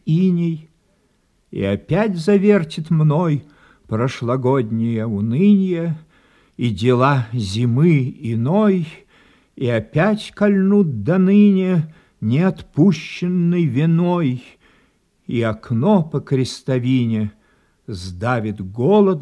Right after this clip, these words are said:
дровяной. Но нежданно по портьере пробежит вторженье дрожь.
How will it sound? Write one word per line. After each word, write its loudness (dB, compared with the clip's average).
дровяной. 0
Но 2
нежданно 0
по -6
портьере -4
пробежит -2
вторженье -2
дрожь. -8